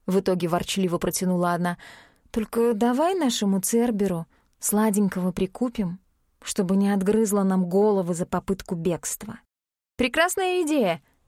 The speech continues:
Уже на подходе к мастерской Билли заприметила знакомые фигуры в типичных некроманских одеяниях. Капитан — хмурая Морда собственной персоной. Оставалось надеяться, что на сей раз трезвый и приставать не начнет.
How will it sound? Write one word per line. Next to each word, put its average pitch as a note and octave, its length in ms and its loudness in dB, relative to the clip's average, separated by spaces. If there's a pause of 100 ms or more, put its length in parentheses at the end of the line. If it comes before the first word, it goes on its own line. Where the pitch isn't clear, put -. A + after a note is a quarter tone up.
(120)
Уже A#3 220 2
на C#4 120 2
подходе A#3+ 480 0
к - 140 -18
мастерской A#3+ 640 0
Билли C#4+ 320 2
заприметила A#3 680 2
знакомые A3+ 520 2
фигуры B3 500 2 (400)
в - 120 -12
типичных A3+ 600 0
некроманских G#3 720 0
одеяниях. F#3+ 640 -2 (380)
Капитан — C4+ 420 2
хмурая A3 440 2
Морда C#4+ 500 0
собственной A3 540 -2
персоной. D#3+ 680 -2 (300)
Оставалось F3+ 500 -2
надеяться, F#3 480 0
что - 160 -8
на F3+ 160 0
сей G3 220 2
раз F3+ 260 -2
трезвый G3+ 580 0
и D#3 40 -6
приставать F#3 560 -2
не F#3 80 0
начнет. - 560 -6